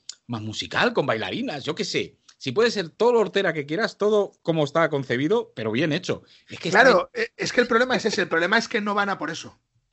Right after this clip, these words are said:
Speaker 2: O sea, hay un momento, hay un momento en el que, en el que no van a por, eh, "Vamos a hacer un espectáculo de variedades de verdad. Vamos a hacer un especial de que se vea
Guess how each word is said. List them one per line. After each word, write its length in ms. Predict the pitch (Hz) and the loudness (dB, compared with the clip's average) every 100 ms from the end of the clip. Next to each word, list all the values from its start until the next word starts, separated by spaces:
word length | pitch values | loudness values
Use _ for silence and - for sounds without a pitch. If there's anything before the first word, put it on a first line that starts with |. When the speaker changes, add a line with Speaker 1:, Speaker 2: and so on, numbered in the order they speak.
| _ - | _ -4
Speaker 2:
O 40 | |
sea, 120 | 180 | 2
hay 100 | 175 | 2
un 120 | 247 | 2
momento, 540 | 220 208 196 185 262 - _ _ _ _ - | -2 -4 -4 -2 -2 -4 _ _ _ _ -4
hay 160 | 185 | -2
un 80 | 240 | -2
momento 440 | 220 214 226 262 | -4 -2 0 0
en 160 | - 170 | -2 -6
el 180 | 165 156 | -6 -4
que, 580 | 165 156 156 151 143 - | -4 -2 -2 -4 -8 -10
en 140 | 165 | -6
el 120 | 160 156 | -4 -4
que 140 | 160 | -2
no 100 | 180 | 2
van 220 | 208 196 | 2 4
a 140 | 170 - | 2 0
por, 880 | 160 156 151 151 147 143 139 135 - - - _ _ | 0 0 0 -4 -4 -6 -8 -10 -16 -20 -20 _ _
eh, 420 | - 156 147 147 143 | 0 2 4 2 0
"Vamos 200 | 165 175 | 0 -2
a 40 | |
hacer 160 | 160 175 | -4 -6
un 80 | 165 | -6
espectáculo 640 | 151 185 170 - 160 165 | -8 -8 -8 -4 -2 2
de 60 | 156 | 2
variedades 400 | 147 143 147 143 | 2 0 -2 -2
de 80 | |
verdad. 340 | 135 127 131 - _ | -4 -4 -6 -8 _
Vamos 180 | - 165 | -8 -6
a 40 | 160 | -4
hacer 120 | 170 | -2
un 80 | 160 | -4
especial 640 | - 143 147 160 175 165 | -4 -4 0 2 0 -2
de 220 | 151 139 | -2 -4
que 100 | 131 | -8
se 120 | 131 | -4
vea 300 | 147 175 214 | 2 2 2